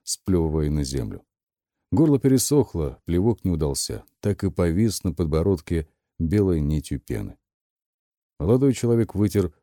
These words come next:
рот рукавом и вновь принялся за сигареты. Вторая тоже упала в грязь. И третья.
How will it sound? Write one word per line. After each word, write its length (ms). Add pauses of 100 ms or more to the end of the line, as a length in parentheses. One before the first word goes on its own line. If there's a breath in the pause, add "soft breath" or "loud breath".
рот 260
рукавом 540
и 80
вновь 360
принялся 480
за 100
сигареты. 600 (760)
Вторая 380
тоже 340
упала 340
в 80
грязь. 420 (520)
И 80
третья. 600